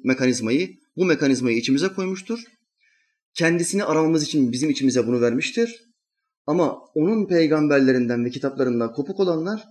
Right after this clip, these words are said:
Allah'ı başka yerlerde ararlar. Ve güneşe tapan insanlar olarak ortaya çıkarlar. İneğe tapan insanlar olarak ortaya çıkarlar. Paraya tapan insanlar olarak ortaya çıkarlar. İşte Allah Teala biz kulların tamamını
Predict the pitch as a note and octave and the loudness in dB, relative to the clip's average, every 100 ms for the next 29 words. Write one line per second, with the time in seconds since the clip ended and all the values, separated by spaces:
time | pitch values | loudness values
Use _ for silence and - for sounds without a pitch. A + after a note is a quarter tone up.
0 | _ _ - C#3 C#3 D3+ D3+ A#2+ - A#2+ | _ _ -2 0 0 0 -2 -4 -6 -6
1 | G#2+ G2 G2+ G2+ G2 F#2+ - _ _ _ | -6 -8 -10 -14 -16 -20 -20 _ _ _
2 | _ _ _ - E3 F#3+ F#3+ - _ _ | _ _ _ 0 4 4 0 -12 _ _
3 | - D3+ E3+ G#3 E3 D#3+ C#3+ C3+ C#3 C3 | -4 0 2 0 -2 0 0 0 0 0
4 | A#2 - - C3 C3 B2+ G#2+ A2+ G2+ - | -2 -6 -4 0 0 -2 -4 -4 -6 -8
5 | F#2+ D#2+ G2 _ _ _ _ _ _ - | -12 -12 -18 _ _ _ _ _ _ 2
6 | D#3+ F#3 G#3+ G3+ F3+ E3 D3+ E3 E3 D3+ | 4 6 4 2 0 0 0 -2 2 4
7 | C3+ C3 A#2 A2 G#2+ - G#2 F#2+ F2 - | 4 2 -2 -2 -4 -4 -8 -6 -8 -12
8 | _ _ - E3+ G3 A#3 A#3 F#3+ F#3 D#3+ | _ _ -4 2 4 4 2 0 -2 -2
9 | F3 F3 C#3+ E3 D3 C3 A#2 - G2 E2 | -2 0 0 0 -4 -4 -6 -8 -14 -16
10 | - _ _ _ _ _ _ _ - - | -20 _ _ _ _ _ _ _ -6 0
11 | F3+ F#3+ G3+ F#3+ D#3+ F3 G3+ F#3+ F#3 F#3 | 0 0 2 2 2 2 -2 -4 -6 -4
12 | D#3+ C#3 C3+ G3+ F#3+ D#3+ F3 A3+ | 0 0 -2 -4 -4 -2 -4 -6